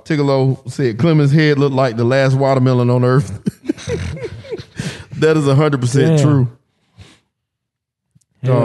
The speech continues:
Speaker 1: Um,
Speaker 2: no, that's crazy.
Speaker 1: Another one from Tigolo came. Appreciate you as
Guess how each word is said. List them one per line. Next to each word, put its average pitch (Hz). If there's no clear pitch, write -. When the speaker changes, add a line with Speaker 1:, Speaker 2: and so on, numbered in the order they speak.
Speaker 1:
Um, 110
Speaker 2:
no, 113
that's 123
crazy. 113
Speaker 1:
Another 143
one 135
from 123
Tigolo 139
came. 147
Appreciate 147
you 131
as 123